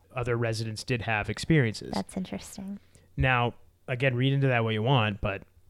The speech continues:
Speaker 1: I don't know. Now, there was another book that also documented and, and gave a little bit of an update on the case, and that was, uh, the book Phantom Messages, uh, by William J. Hall and Jimmy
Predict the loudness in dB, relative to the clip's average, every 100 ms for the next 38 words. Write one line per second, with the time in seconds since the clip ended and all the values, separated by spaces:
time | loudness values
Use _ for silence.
0 | -8 -2 0 2 4 6 6 4 4 8
1 | 12 12 12 8 8 0 -2 0 2 4
2 | 4 4 4 0 2 0 0 -2 -4 -4
3 | 0 2 4 4 6 6 6 6 4 0
4 | 2 2 2 0 0 0 4 6 4 2
5 | -4 -4 -2 0 -2 -2 -2 -2 -2 0
6 | 0 -2 -14 0 2 4 4 4 2 -4
7 | -8 -2 0 0 -2 -6 -10 -10 -12 -14
8 | _ -20 -20 -20 _ _ _ -8 -4 0
9 | 2 6 6 6 6 4 4 2 2 0
10 | 0 0 0 0